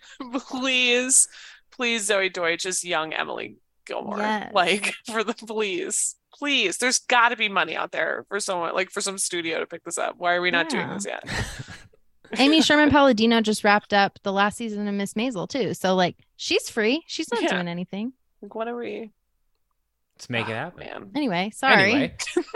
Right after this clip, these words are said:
Speaker 3: uh, best time, worst
Speaker 2: Where
Speaker 3: time.
Speaker 2: were we? I mean, hello. I think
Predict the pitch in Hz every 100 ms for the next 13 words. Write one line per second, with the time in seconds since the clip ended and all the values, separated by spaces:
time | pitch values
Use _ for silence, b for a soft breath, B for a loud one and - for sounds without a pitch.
0 | - - 151 151 131 165 196 - 226 180
1 | 196 196 208 330 370 370 403 392 _ _
2 | - 233 214 185 170 165 - _ _ _
3 | - 185 202 202 151 151 175 - _ _
4 | _ _ _ _ _ - 247 320 294 180